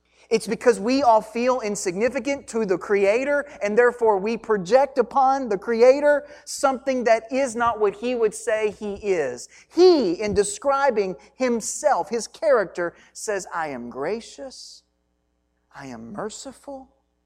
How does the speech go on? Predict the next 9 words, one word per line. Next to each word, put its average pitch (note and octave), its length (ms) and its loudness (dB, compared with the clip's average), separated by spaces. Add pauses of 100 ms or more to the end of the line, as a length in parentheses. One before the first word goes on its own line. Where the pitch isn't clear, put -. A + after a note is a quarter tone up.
(720)
I'm C3 200 -20
slow F#3+ 720 -10
to - 260 -16
anger, F#3 480 -18 (1200)
and C3 120 -14
abounding C3 640 -12
in A#2 120 -16
steadfast - 720 -20
love." - 80 -20